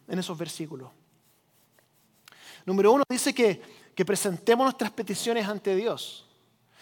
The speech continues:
pero también dice que lo hagamos con acción de gracias. Y la parte de la acción de gracias es muy importante, entonces quiero invitarlo a usted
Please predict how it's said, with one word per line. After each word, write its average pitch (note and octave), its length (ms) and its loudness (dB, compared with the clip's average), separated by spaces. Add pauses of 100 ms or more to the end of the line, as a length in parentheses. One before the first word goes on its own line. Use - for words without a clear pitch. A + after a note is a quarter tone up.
(280)
pero G3 120 6
también G3+ 480 4
dice F#3 540 -6 (140)
que G3 100 0
lo F#3+ 80 6
hagamos G#3+ 320 2
con G3+ 140 0
acción G#3+ 340 -6
de F#3+ 80 -2
gracias. G3+ 400 -6 (1000)
Y G3+ 80 -2
la G3+ 120 8
parte C4+ 280 4
de C4+ 80 2
la A3+ 80 6
acción C4 340 -6
de B3 80 -2
gracias A#3 360 -2
es F#3 40 -4
muy G3 260 -2
importante, A#3 520 -6
entonces F3+ 260 -8
quiero A3 160 -2
invitarlo C4 460 -2
a - 20 -6
usted D#3+ 300 -10